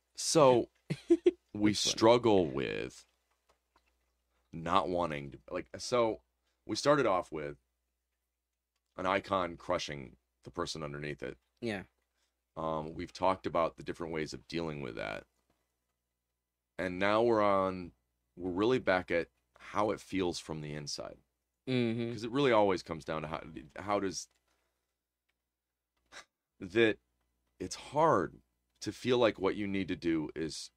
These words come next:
Speaker 1: promote yourself. Now, I guess some people it comes easy, but for both of us, it's one of those things where you're
Speaker 2: Yeah.
Speaker 1: like, "I'm proud of what I'm doing."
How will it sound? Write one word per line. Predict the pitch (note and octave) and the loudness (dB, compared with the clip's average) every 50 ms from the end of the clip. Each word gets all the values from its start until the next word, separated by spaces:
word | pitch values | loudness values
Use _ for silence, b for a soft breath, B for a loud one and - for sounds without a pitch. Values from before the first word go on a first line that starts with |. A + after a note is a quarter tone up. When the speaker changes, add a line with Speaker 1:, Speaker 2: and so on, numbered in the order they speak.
| _ _ - | _ _ -12
Speaker 1:
promote | - D#2+ D#2 D2 C#2 G1+ | -8 -6 -6 -6 -6 -8
yourself. | A#1+ - - - G1+ - _ _ _ _ _ _ _ _ _ _ _ _ _ - | -10 -10 -10 -10 -12 -12 _ _ _ _ _ _ _ _ _ _ _ _ _ -6
Now, | F#2+ G2+ E2+ G2+ | -4 -4 -2 -2
I | G#2 F#2+ | -2 0
guess | F2+ A#2 A2+ - | 0 0 0 0
some | - G#2+ G#2 G2+ | 0 -2 -2 -2
people | F#2+ G2 - F#2 F#2+ | -2 -6 -4 -4 -4
it | E2+ | -4
comes | - - E2+ F2 D#2+ F2+ | -4 -4 -6 -4 -4 -4
easy, | F#2 D#2+ D2+ D#2 | -4 -4 -6 -8
but | - D#2 C#2+ - | -6 -8 -8 -8
for | - F2 | -8 -8
both | D2+ F2+ F#2 F2+ - | -4 -4 -4 -4 -4
of | F#2+ D#2 | -4 -2
us, | D2+ C#2+ C#2+ - - - - | -2 -2 -2 -6 -10 -12 -10
it's | D#2+ D#2+ - - | -10 -10 -8 -6
one | D#2+ D#2+ | -6 -4
of | E2 F2+ | -4 -4
those | F2+ F2+ E2+ - | -4 -6 -6 -8
things | - E2+ D#2+ D#2+ D#2 C#2+ D#2 | -8 -10 -10 -10 -10 -10 -8
where | D#2+ D#2+ | -8 -6
you're | D#2+ D#2 | -6 -4
Speaker 2:
Yeah. | D#2+ | -4
Speaker 1:
like, | D#2+ D#2 D2 C#2 C2 - _ _ _ _ _ _ _ _ _ _ _ _ _ _ _ _ _ _ _ _ _ - - - | -4 -4 -4 -4 -6 -8 _ _ _ _ _ _ _ _ _ _ _ _ _ _ _ _ _ _ _ _ _ -16 -12 -10
"I'm | F#2 F#2 | -12 -10
proud | - - A2+ B2+ C#3+ C#3 | -2 4 6 6 6 6
of | G#2 | 4
what | F2+ F#2 E2+ | 0 -2 -2
I'm | D2+ C#2+ | -2 0
doing." | - G#2+ B2+ F#2+ B1+ - - | 2 4 4 2 0 -4 -8